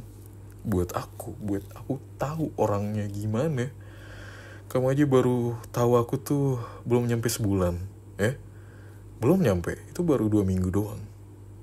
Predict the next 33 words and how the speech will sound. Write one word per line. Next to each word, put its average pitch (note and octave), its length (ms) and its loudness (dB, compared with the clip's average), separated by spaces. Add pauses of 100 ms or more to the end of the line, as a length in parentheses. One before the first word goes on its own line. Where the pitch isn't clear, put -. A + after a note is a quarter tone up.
(160)
Kamu B2 240 -6
kenal F#2+ 320 -2
lah F#2+ 160 -8
sama E2+ 160 -6
aku, - 160 -10
itu F2 160 -2
pun D#3 160 -4
kita D#3 240 -2
jarang-jarang F#2 640 2
banget C#3 240 -2
ngechat F#2+ 360 -4 (200)
apa. - 320 -8 (1800)
Ya F#2+ 160 -2
karena B2+ 320 -2 (640)
papa F#2+ 240 -2
sama A2+ 160 0
orang A2 160 2
tua A2+ 160 -2
aku C3 160 -2
aja D3 160 -2
yang F#2+ 480 0 (400)
selalu G2 320 -2
maksa F#2 320 -2
aku F2+ 160 -2
buat F2+ 160 0
ketemu F2 320 -4
sama F2 160 -2
kamu, F#2+ 320 -6
buat F#2+ 180 2 (600)
ngobrol F2+ 400 4
bareng F2 320 2
sama F#2 160 -2
kamu. F#2 320 -4